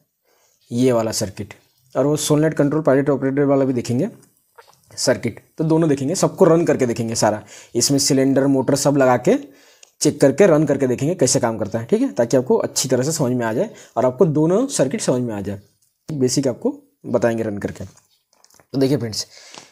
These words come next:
ये हमारा, या फिर आपको पहले सिंपल वाला solenoid कंट्रोल पायलट ऑपरेटेड वाला पहले दिखा देते हैं, ठीक, ताकि वो आपको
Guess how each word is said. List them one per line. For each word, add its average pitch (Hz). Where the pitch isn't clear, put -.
ये 143
हमारा, 147
या 151
फिर 165
आपको 156
पहले 160
सिंपल 156
वाला 160
solenoid 151
कंट्रोल 147
पायलट 143
ऑपरेटेड 135
वाला 135
पहले 123
दिखा 117
देते 110
हैं, 104
ठीक, -
ताकि 117
वो 151
आपको 208